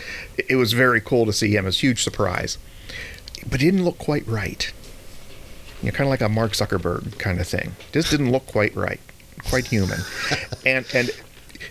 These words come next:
they can get, like, if, if you are, are in a video game, you're seeing a character, and it's, like, ninety-nine point eight percent there. But that little bit of a difference that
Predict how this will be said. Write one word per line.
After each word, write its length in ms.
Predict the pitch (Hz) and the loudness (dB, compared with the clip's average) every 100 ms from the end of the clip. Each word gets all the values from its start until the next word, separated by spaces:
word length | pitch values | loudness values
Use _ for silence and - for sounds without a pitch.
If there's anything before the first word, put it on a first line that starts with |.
| - | -6
they 180 | 123 196 | 2 2
can 160 | - 156 | 4 2
get, 220 | 160 208 - - | 2 2 -4 -6
like, 200 | 131 - | -4 -2
if, 160 | 131 | 0
if 220 | 139 131 | -2 0
you 180 | - 185 | 0 2
are, 220 | 139 135 | 2 2
are 140 | 131 135 | 4 4
in 60 | |
a 40 | 123 | 4
video 320 | 131 143 127 | 2 4 2
game, 320 | 117 104 95 | 4 2 2
you're 80 | 101 | 2
seeing 300 | 101 117 104 | 2 2 2
a 40 | |
character, 600 | 95 113 104 104 - 90 - - - - | 0 2 2 0 0 -2 -4 -10 -12 -4
and 100 | - | 0
it's, 140 | 151 - | 2 2
like, 200 | 220 - | 0 2
ninety-nine 1000 | 131 127 120 135 135 123 107 107 113 113 | 2 4 2 2 4 4 4 2 2 2
point 380 | 107 - 104 101 - - - - - - - - - - | 0 0 2 0 -4 -20 -20 -20 -20 -20 -18 -18 -18 -2
eight 220 | 143 - - | -2 -2 0
percent 380 | 117 123 104 | 0 2 2
there. 360 | 104 101 85 - - - - - - - - - | 2 0 0 -6 -14 -18 -18 -18 -18 -20 -18 -4
But 160 | 123 127 | -2 0
that 160 | 117 117 | -2 0
little 440 | 123 151 220 202 135 - | 2 2 4 2 -2 -6
bit 280 | 131 156 - | 0 0 -2
of 120 | 113 | -2
a 60 | 98 | -2
difference 840 | - 101 101 - 180 180 - - - - - | 0 0 0 0 2 2 0 0 -6 -12 -2
that 160 | 117 | -2